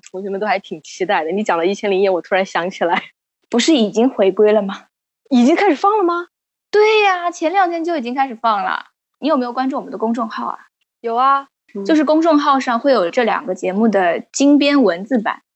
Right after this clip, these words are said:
Speaker 2: 然后，呃，还可以参与互动，就是获得《一千零一夜》的那个徽章，专属徽章。
Speaker 1: 哇。
Speaker 2: 好，好，扯远了，
Speaker 1: 啊。
Speaker 2: 扯远了。我刚才是想说，像你现在读研究生，你的导师，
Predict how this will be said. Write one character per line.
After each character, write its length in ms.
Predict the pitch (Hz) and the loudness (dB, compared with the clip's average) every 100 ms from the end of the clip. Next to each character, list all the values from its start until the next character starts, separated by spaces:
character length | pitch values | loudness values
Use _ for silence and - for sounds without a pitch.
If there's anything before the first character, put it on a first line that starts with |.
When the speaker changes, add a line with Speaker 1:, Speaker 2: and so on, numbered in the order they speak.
| _ _ | _ _
Speaker 2:
然 120 | 208 | -2
后， 340 | 233 285 233 220 - - _ | 2 2 2 -2 -14 -20 _
呃， 180 | - 202 | -2 0
还 200 | 208 233 | 0 -2
可 160 | 262 262 | 0 0
以 100 | 220 | 0
参 300 | - 247 247 | 0 2 2
与 80 | 233 | 2
互 240 | 254 202 | 2 2
动， 200 | 214 185 | 2 -2
就 80 | 220 | -4
是 300 | 220 196 - - | -2 -2 -2 -2
获 180 | 277 | 0
得 340 | 214 190 190 185 | 0 0 0 0
《一 100 | 254 | -2
千 220 | 233 247 | 0 2
零 180 | 226 196 | 2 2
一 140 | 226 247 | 2 2
夜》 140 | 240 | 0
的 80 | 190 | -2
那 180 | 196 208 | -6 -6
个 200 | 185 190 | -4 -4
徽 260 | - 269 | 0 0
章， 320 | 254 247 247 - _ _ _ _ | 0 -2 -4 -10 _ _ _ _
专 220 | - 247 262 | -2 0 0
属 160 | - | -2
徽 180 | 202 185 | -4 -4
章。 240 | 190 202 226 | -6 -6 -4
Speaker 1:
哇。 280 | 220 190 - _ _ - | -4 -6 -18 _ _ -2
Speaker 2:
好， 100 | 254 | 0
好， 220 | 294 226 | 2 -2
扯 180 | - 233 | -2 0
远 160 | 294 | 0
了， 100 | 180 | -2
Speaker 1:
啊。 20 | 196 | -8
Speaker 2:
扯 140 | 202 | -6
远 220 | 220 151 | -4 -6
了。 120 | 139 - _ _ | -12 -20 _ _
我 100 | 220 | -2
刚 200 | 269 320 | 0 0
才 120 | 240 | -2
是 120 | 262 | -4
想 260 | 269 - 220 | -6 -8 -8
说， 380 | - 214 220 254 _ _ _ _ _ | -8 -6 -6 -10 _ _ _ _ _
像 500 | - 330 294 247 220 | -4 -2 0 -2 -4
你 240 | 190 175 226 | -6 -12 -6
现 200 | 269 247 | -4 0
在 160 | 240 | 0
读 160 | 196 208 | 0 -2
研 240 | 202 196 | -2 -4
究 160 | 226 233 | -4 -4
生， 240 | 233 240 | -4 -4
你 60 | 190 | -2
的 60 | |
导 200 | 185 170 | -2 -4
师， 280 | 208 - 220 | -6 -8 -6